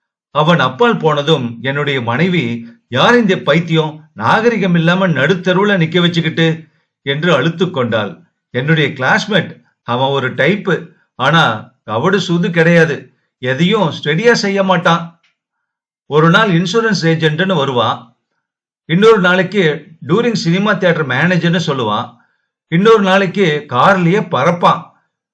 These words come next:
வேறொரு நாள் நடந்தே சுத்துவான், ஒரு நாளைக்கு இங்கிலீஷ்லயே பொளந்து கட்டுவான்,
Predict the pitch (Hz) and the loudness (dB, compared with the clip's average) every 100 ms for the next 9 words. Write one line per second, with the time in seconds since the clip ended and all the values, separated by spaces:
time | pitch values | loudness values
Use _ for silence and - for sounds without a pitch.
0 | _ - 135 214 226 196 170 202 190 127 | _ -6 2 4 6 4 2 2 2 2
1 | 127 127 _ - 131 185 180 233 175 170 | -2 -8 _ -4 0 2 2 2 0 -2
2 | 190 160 165 - _ _ _ _ _ - | 0 0 -2 -16 _ _ _ _ _ 0
3 | 170 170 170 220 196 214 160 202 208 185 | 2 4 4 2 0 0 0 0 0 0
4 | 190 220 135 135 196 208 143 151 139 113 | 0 0 0 0 0 0 0 2 0 0